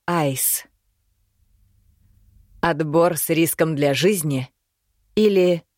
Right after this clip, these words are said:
Не на ту напали. Читает Лера Огнева. Глава первая. А Рената.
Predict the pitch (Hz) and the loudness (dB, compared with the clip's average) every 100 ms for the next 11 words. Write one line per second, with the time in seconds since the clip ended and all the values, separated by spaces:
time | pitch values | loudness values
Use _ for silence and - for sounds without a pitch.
0 | _ _ _ 254 262 240 214 160 156 156 | _ _ _ 0 2 2 0 -4 -4 -4
1 | 135 123 123 - _ _ _ _ _ _ | -6 -8 -10 -14 _ _ _ _ _ _
2 | _ _ _ _ _ _ _ - - 170 | _ _ _ _ _ _ _ -4 -2 -2
3 | 160 156 226 - - _ _ _ _ - | -2 0 -2 -6 -20 _ _ _ _ 0
4 | 165 170 226 226 - _ 151 135 139 151 | 2 4 2 0 -6 _ -2 0 0 0
5 | 127 131 _ _ _ _ _ _ _ _ | -2 -6 _ _ _ _ _ _ _ _
6 | _ _ _ _ _ _ _ _ _ _ | _ _ _ _ _ _ _ _ _ _
7 | _ _ _ _ _ _ _ _ _ - | _ _ _ _ _ _ _ _ _ -20
8 | _ _ _ - 175 175 170 233 - 165 | _ _ _ -2 2 2 2 -2 0 -2
9 | 139 135 135 139 139 _ _ _ _ _ | -2 -4 -4 -4 -6 _ _ _ _ _
10 | _ _ _ _ _ _ _ _ _ _ | _ _ _ _ _ _ _ _ _ _
11 | _ _ _ _ _ _ _ _ 190 196 | _ _ _ _ _ _ _ _ -2 0
12 | 233 175 127 - 127 | 0 -2 -4 -8 -10